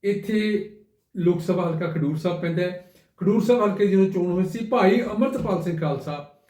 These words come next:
ਬਾਕੀ ਨੌ ਹਲਕਿਆਂ ਦੇ ਵਿੱਚੋਂ, ਇਸ ਹਲਕੇ ਦੇ ਵਿੱਚੋਂ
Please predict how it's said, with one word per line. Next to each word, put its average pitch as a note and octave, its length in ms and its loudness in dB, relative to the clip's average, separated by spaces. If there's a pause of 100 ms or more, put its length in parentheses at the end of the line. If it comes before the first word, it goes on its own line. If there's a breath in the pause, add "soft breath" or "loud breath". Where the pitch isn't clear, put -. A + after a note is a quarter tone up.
(460)
ਬਾਕੀ F#3 280 2
ਨੌ F3+ 260 4
ਹਲਕਿਆਂ D#3+ 220 0
ਦੇ D#3 80 2
ਵਿੱਚੋਂ, D#3 380 -4
ਇਸ D#3+ 200 -2
ਹਲਕੇ D#3 240 -6
ਦੇ C3+ 100 -12
ਵਿੱਚੋਂ B2+ 240 -12